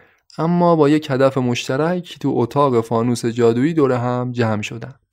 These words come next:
اتاقی که به قول نویسنده بوی سیگار، بوی پالتوی نم زده و بوی انقلاب می‌داد.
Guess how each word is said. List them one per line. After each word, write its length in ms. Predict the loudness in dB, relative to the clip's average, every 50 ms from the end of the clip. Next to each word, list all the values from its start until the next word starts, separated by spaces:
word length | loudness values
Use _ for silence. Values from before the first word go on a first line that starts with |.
| _ _ _ _ -6
اتاقی 460 | -4 0 2 2 2 4 2 0 -2
که 140 | -2 -2 0
به 80 | 2
قول 280 | 2 4 4 4 2 2
نویسنده 800 | 0 -2 -2 -2 -4 -4 -4 -4 -4 -2 0 0 0 0 -2 -4
بوی 320 | -4 -2 0 2 2 0
سیگار، 720 | 0 -2 -4 -4 -2 -2 0 0 0 0 0 -2 -4 -8 -6
بوی 460 | -4 -2 0 2 2 0 0 -2 -4
پالتوی 560 | -4 -2 0 0 0 0 0 0 0 2 0
نم 280 | 0 0 0 0 0 2
زده 420 | 2 2 2 2 2 0 0 2
و 120 | 2 0
بوی 420 | 0 0 0 0 2 2 2 0 0 -2
انقلاب 640 | -2 -4 -2 -2 -2 -2 -2 0 2 2 0 0 -2
می‌داد. 340 | -6 -8 -8 -10 -14 -14